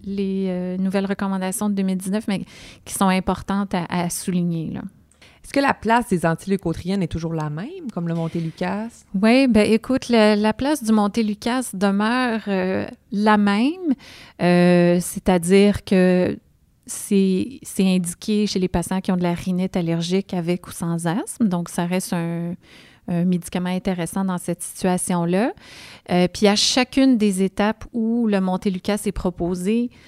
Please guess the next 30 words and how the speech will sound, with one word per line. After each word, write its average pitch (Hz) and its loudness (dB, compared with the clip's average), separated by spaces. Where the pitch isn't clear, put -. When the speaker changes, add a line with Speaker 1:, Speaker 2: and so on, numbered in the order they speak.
Speaker 1:
euh, - 0
en 175 2
général, 185 0
il 180 -6
y 180 -2
a, 160 -4
il - -8
y 175 -2
a 175 0
une 175 0
notice 175 -6
qui, - -12
qui - -4
nous 180 0
rappelle 180 -4
que - -6
c'est 180 -4
moins 196 2
efficace, 190 -4
euh, 170 2
en 190 4
monothérapie 196 2
que - -2
le 185 0
corticothérapie, 185 -6
que - 0
la 180 0
corticothérapie 180 -4
inhalée 175 0
seule. 226 0